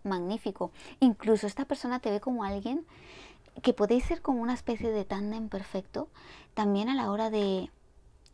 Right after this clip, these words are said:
bueno, pues hacer grandes cosas juntos, proyectos juntos, negocios juntos, te ve con ese potencial. Puede ser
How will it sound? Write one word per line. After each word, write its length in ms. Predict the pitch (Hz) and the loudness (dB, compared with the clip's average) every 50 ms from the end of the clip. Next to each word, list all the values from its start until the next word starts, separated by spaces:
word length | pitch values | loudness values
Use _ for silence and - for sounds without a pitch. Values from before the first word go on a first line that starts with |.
| - | -8
bueno, 320 | - 233 277 269 262 349 - - | -2 0 0 2 0 -2 -6 -6
pues 300 | - 190 185 - - - | -6 -6 -6 -8 -12 -8
hacer 300 | - 196 196 - 226 247 | -6 -6 -2 -2 -2 2
grandes 400 | 247 302 294 302 262 226 208 - | 4 4 4 4 4 0 -2 -6
cosas 300 | - - 202 - 190 - | -8 -10 -10 -8 -10 -12
juntos, 460 | - - 254 254 254 254 208 214 208 - | -6 -4 -2 -2 0 -2 -2 -4 -6 -6
proyectos 580 | - 202 202 180 190 202 196 - - 185 - | -4 -4 -2 0 0 -2 -4 -6 -12 -16 -16
juntos, 560 | - - - 247 254 247 - - 202 202 - | -10 -6 -4 -2 -2 -2 -2 -4 -6 -6 -6
negocios 500 | 190 185 175 190 214 208 - 190 185 - | -8 -6 -4 -4 -6 -6 -6 -8 -8 -8
juntos, 580 | - - 247 262 254 226 - 196 190 196 - - - - - - - - - - - - - | -6 -4 -2 -2 -2 -2 -2 -4 -4 -4 -8 -14 -20 -20 -20 -20 -20 -20 -20 -20 -20 -6 2
te 140 | - 226 202 | 4 6 6
ve 240 | 214 247 285 294 - - | 6 6 4 4 0 -6
con 180 | - 220 214 | -8 -6 -6
ese 180 | 233 240 - 254 | -6 -6 -6 -8
potencial. 720 | - - 196 190 - 185 180 175 - 185 170 165 156 156 - - - - - - - - - - - - - - - - - - - | -6 -6 -6 -6 -4 -6 -6 -6 -6 -6 -6 -6 -8 -10 -14 -20 -20 -20 -20 -20 -20 -20 -20 -20 -20 -20 -20 -20 -20 -20 -20 -20 -6
Puede 220 | - - 254 302 330 | 0 2 2 2 2
ser 280 | - - 254 240 269 | 2 -2 -2 -4 -4